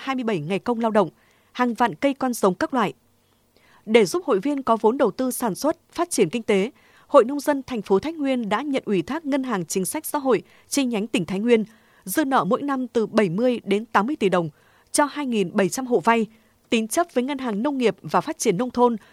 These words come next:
số tiền bảy mươi chín tỷ đồng, cho tám trăm bốn mươi hai hộ vay, quản lý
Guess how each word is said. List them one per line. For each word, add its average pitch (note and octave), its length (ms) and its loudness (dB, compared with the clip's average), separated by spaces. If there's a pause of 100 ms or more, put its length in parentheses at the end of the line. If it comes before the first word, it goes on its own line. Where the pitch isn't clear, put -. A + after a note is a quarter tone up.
số - 180 2
tiền B3+ 320 -2
bảy G3+ 140 4
mươi G#3+ 100 -4
chín A3+ 200 -2
tỷ G#3 140 -2
đồng, F3 220 0 (300)
cho D4 160 0
tám A3 280 -4
trăm C4 300 -4
bốn G3+ 120 2
mươi D4 100 -4
hai C#4 160 -6
hộ A3 120 2
vay, A3 280 2 (520)
quản B3 160 4
lý G3 200 0